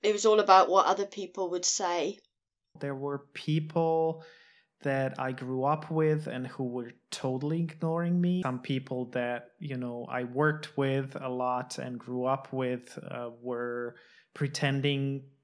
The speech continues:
Speaker 2: they just walked past me without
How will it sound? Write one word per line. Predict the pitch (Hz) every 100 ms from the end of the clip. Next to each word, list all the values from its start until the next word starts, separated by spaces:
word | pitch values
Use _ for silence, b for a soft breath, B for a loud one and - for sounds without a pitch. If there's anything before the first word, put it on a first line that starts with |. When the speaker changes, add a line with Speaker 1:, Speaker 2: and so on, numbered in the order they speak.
| _ -
Speaker 2:
they | 127
just | 131 - -
walked | 127 131 -
past | - 131 123 156 - - -
me | 175 190 208 202 180 _
without | 156 139 131 131 127 127 123